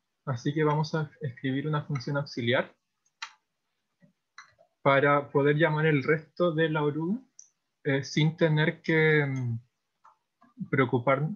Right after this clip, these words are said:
como, sin agregarle esta O, eh, inicial a cada rato. Ok.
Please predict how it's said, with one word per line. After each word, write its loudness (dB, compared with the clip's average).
como, -4
sin 0
agregarle 2
esta -4
O, -6
eh, 0
inicial -2
a -2
cada -2
rato. -8
Ok. -10